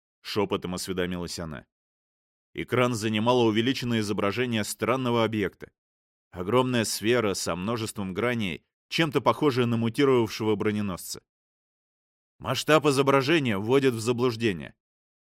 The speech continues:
пояснил главный астрофизик. «На самом деле, объект имеет в поперечнике четверть световой секунды».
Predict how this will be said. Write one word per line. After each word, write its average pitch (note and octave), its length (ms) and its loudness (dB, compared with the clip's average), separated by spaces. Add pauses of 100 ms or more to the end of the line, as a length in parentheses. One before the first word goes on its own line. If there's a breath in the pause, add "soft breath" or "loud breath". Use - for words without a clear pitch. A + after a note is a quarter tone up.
пояснил F#2+ 420 -4
главный G2 360 -2
астрофизик. F2 640 -10 (480)
«На G#2 140 -4
самом C3+ 360 2
деле, B2+ 420 2 (200)
объект A#2+ 420 0
имеет B2+ 300 0
в - 40 -20
поперечнике A2+ 760 -2
четверть A#2+ 460 -2
световой A#2 420 0
секунды». F2 500 -6